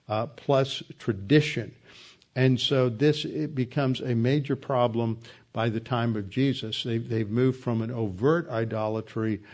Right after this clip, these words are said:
to an idolatry of the traditions of men and an idolatry of the interpretations of men. And w-, we see those same kinds of things repeated today. It happens in Protestantism and it happens in Roman,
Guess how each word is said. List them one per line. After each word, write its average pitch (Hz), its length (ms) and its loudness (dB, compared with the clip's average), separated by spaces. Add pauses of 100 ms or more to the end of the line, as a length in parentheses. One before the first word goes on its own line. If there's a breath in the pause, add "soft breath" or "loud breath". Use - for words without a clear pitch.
(300 loud breath)
to 135 380 4
an 120 160 0
idolatry 131 920 0
of 113 220 -8
the 110 100 -2
traditions 120 840 -2
of 117 120 -6
men 123 360 0
and 123 180 -4
an 107 100 -4
idolatry 117 1000 -2
of 117 240 -6
the 107 120 -2
interpretations 113 1300 -2
of 110 180 -8
men. 110 400 -2 (420 loud breath)
And 131 380 4
w-, 139 420 -4
we 151 160 2
see 147 220 0
those 120 220 0
same 123 200 0
kinds 123 400 -2
of 110 80 -8
things 113 380 -2
repeated 110 500 -2
today. 123 420 0
It 104 100 -6
happens 113 500 -4
in 101 100 -8
Protestantism 120 960 -4
and 107 140 -6
it 104 80 -10
happens 110 480 -6
in 101 100 -6
Roman, 104 440 -6